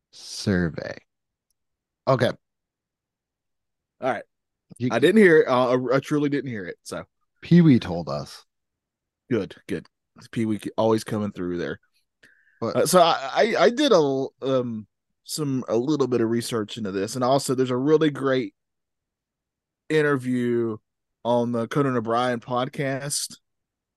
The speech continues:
Speaker 2: and, uh, they re-uploaded it after his passing away. And Conan, of course, at the beginning of it talks about Paul a little bit, and, um, <clears throat> it's a really, really good interview. I highly recommend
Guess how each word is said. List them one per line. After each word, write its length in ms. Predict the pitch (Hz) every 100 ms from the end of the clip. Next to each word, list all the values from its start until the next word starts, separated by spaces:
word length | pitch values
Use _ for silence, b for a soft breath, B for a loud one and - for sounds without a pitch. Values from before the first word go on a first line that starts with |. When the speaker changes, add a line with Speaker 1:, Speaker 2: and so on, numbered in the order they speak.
| _ _ _ -
Speaker 2:
and, 640 | 117 113 113 110 107 107
uh, 280 | - 110 104
they 160 | 113 113
re-uploaded 880 | 113 120 135 107 120 123 127 127 127
it 160 | 127
after 260 | 98 113 117
his 120 | 110
passing 400 | - 123 117 117
away. 380 | 117 120 120 107
And 140 | 104
Conan, 280 | - 113 110
of 60 | 98
course, 200 | 107 104
at 60 |
the 80 | 92
beginning 340 | 95 104 101 98
of 100 | 87
it 60 |
talks 240 | 110 95 -
about 240 | 98 - _ _ _ _ _ _ -
Paul 320 | 131 107 101
a 20 |
little 160 | 101 92
bit, 260 | 95 92 -
and, 360 | 107 101 95 92 _ _ _ _ -
um, 400 | 107 98 92 - _
<clears throat> 160 | _ -
it's 400 | 240 180 135 -
a 40 |
really, 220 | 156 208 190
really 200 | 170 147
good 160 | 143
interview. 360 | 131 120 120 117
I 140 | 110
highly 180 | 120 120
recommend 560 | 113 107 104 107 101